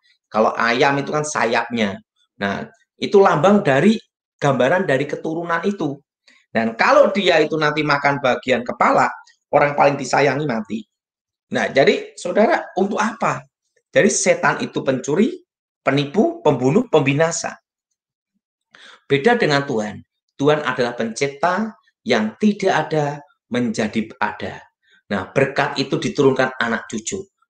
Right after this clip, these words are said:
Maka Alkitab berkata, "Anak cucu orang benar tidak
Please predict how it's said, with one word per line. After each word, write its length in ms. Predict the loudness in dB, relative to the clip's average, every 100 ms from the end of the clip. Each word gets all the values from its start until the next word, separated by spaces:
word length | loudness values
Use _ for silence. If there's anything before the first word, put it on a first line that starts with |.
| _
Maka 240 | 0 0 2
Alkitab 460 | 0 2 0 0
berkata, 560 | 0 0 0 2 0 0 -8 _ _ _ _ _ _ _ -4
"Anak 380 | 0 0 0 -4
cucu 180 | 2
orang 240 | 4 4 2
benar 400 | 2 2 2 -2 -6
tidak 320 | -6 -2 -4